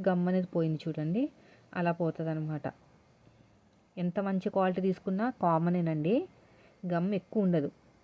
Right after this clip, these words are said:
ఇది మామూలుగా ఉంటుంది అంతే. అంతే, ఇలా నీట్‌గా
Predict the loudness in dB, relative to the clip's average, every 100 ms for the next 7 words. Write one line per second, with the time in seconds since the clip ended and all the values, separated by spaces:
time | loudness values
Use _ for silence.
0 | _ -8 -6 -4 -2 -2 0 0 0 -2
1 | -2 -2 -2 -2 -4 -14 -20 -20 -20 -20
2 | -20 -20 -20 -20 -20 -16 -10 -6 -4 -2
3 | 0 0 0 -2 0 0